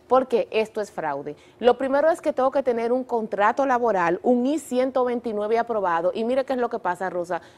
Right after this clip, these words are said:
¿Dónde va a iniciar? En inmigración, no en la embajada. O sea, las personas tienen que entrar directamente a la página de inmigración,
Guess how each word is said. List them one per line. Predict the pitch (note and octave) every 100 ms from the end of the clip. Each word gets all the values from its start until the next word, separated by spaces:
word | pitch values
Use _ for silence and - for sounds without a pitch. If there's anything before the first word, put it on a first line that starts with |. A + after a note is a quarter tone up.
| -
¿Dónde | G#3+ C#4+ D4+
va | D4+
a | D4
iniciar? | D4+ C#4 D4 F#3 D#3+ - - _
En | C#4 C4+
inmigración, | B3 A#3 G3 F#3 G3 E3 D3+ - - -
no | A3+ B3 C4 C4+
en | A3 G#3
la | G#3
embajada. | G3 E3+ E3+ D3+ D3 D3
O | -
sea, | A#3
las | G#3+ G3
personas | - G#3+ C#4 E4 -
tienen | C4+ C4
que | B3+
entrar | A3 G3+ G3 F#3
directamente | G3 G#3+ B3+ A3+ G#3+ A#3
a | G#3
la | F3+
página | F#3 A#3 A3+
de | G#3
inmigración, | G3 F#3 F3+ - G3 E3+